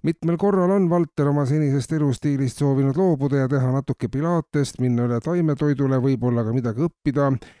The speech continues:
ennast täiendada, kuid kohusetunne ei ole seda siiani lasknud teha.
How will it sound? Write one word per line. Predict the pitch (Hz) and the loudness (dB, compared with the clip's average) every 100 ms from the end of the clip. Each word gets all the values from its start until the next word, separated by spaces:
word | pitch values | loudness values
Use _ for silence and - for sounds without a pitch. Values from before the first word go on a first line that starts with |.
| _ 120 | _ -4
ennast | 113 110 - - | -2 -2 -4 -4
täiendada, | 175 160 131 127 127 | -2 0 -2 -2 -4
kuid | 117 139 123 | 0 0 0
kohusetunne | - 123 117 110 107 139 139 127 110 85 107 | 0 0 0 -2 -2 0 0 0 -2 -4 -4
ei | 123 | -2
ole | 151 120 | -2 -2
seda | 104 98 | -4 -6
siiani | - 110 104 95 87 | -6 -6 -6 -6 -6
lasknud | 95 92 110 - | -8 -6 -6 -4
teha. | 120 113 | -4 -6